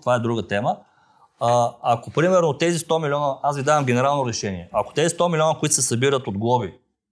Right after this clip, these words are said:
да се разпределят, петдесет процента да отиват, примерно, за полицията,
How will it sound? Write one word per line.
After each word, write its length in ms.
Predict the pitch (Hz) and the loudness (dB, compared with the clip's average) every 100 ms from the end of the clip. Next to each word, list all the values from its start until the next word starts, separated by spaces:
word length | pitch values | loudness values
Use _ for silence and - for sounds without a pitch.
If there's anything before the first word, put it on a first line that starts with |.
| _ _ _ _ _ _ _ _ _ _ - | _ _ _ _ _ _ _ _ _ _ -4
да 100 | 117 | 0
се 120 | 120 | 0
разпределят, 640 | 117 117 117 123 147 151 - - - - | -2 -2 -2 2 0 -2 -8 -16 -16 -2
петдесет 360 | 117 117 165 156 | 0 2 0 -2
процента 320 | 127 147 135 | -6 -6 -4
да 60 | |
отиват, 300 | 120 - 131 | -6 -4 -6
примерно, 200 | 127 135 | -4 -4
за 140 | 117 101 | -4 -4
полицията, 540 | 113 123 123 87 82 | -4 -4 -4 -12 -16